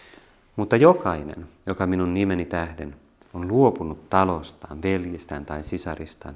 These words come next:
isästään, äidistään tai lapsistaan tai pelloistaan, saa satakertaisesti takaisin ja perii iankaikkisen elämän." No, se on yksi teksti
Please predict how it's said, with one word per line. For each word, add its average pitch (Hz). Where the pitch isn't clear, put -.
isästään, 101
äidistään 87
tai 76
lapsistaan -
tai 80
pelloistaan, 82
saa 80
satakertaisesti 82
takaisin 98
ja -
perii 76
iankaikkisen 78
elämän." 69
No, 107
se 135
on 123
yksi -
teksti 101